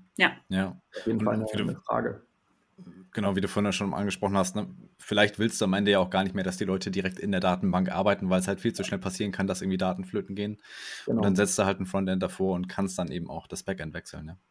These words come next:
Speaker 3: Ja, nee, auf
Speaker 1: Ja.
Speaker 3: jeden Fall. Ja,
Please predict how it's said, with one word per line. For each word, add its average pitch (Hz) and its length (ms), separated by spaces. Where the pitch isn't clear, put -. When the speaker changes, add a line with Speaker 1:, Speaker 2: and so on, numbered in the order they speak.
Speaker 3:
Ja, 127 300
nee, 131 200
auf 117 80
Speaker 1:
Ja. - 60
Speaker 3:
jeden 110 140
Fall. 104 340
Ja, 110 320